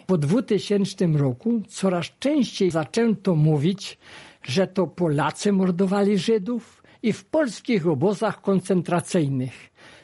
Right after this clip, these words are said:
No mnie, jako tego, no, który się tą in-, hin-,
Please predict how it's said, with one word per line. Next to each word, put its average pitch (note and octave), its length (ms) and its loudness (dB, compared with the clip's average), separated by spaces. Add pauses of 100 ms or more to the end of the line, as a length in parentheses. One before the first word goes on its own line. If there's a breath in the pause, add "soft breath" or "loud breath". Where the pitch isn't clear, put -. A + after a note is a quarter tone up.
(120)
No G#3+ 180 4
mnie, G3 560 4 (360 loud breath)
jako G3+ 300 0
tego, G3+ 380 -2
no, F#3+ 180 0
który G#3 340 0
się G3 240 -2
tą G3 240 -4
in-, G3+ 180 0
hin-, G3 300 0